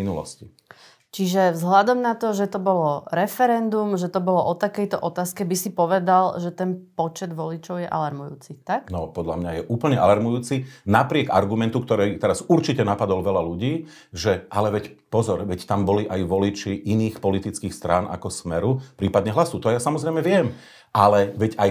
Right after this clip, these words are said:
Speaker 1: v tom je koniec koncov ukryté, e, u-, ukryté vlastne nebezpečenstvo budúcej mobilizácie a prípadného ešte stiahnutia niektorých voličov, e, na svoju stranu z pohľadu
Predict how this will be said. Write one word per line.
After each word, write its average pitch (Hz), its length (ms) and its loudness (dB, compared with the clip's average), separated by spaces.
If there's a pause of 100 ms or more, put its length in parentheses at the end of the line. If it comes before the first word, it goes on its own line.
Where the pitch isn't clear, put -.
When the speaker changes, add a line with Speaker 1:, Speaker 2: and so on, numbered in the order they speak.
Speaker 1:
v - 80 -10
tom 208 240 4
je 139 80 2
koniec 90 400 -2
koncov 92 480 -2 (160)
ukryté, 95 800 0 (320)
e, 92 80 -2 (240)
u-, 87 320 -6
ukryté 95 320 -2
vlastne 92 320 0
nebezpečenstvo 92 800 -2
budúcej 110 560 0
mobilizácie 101 880 -2 (160)
a - 80 -6
prípadného 110 960 -2
ešte - 240 -6
stiahnutia 117 880 2
niektorých 107 720 -2 (240)
voličov, 107 640 2
e, 156 100 -8 (720)
na 95 160 0
svoju 95 240 0
stranu 90 400 0
z 160 160 -12
pohľadu 90 560 0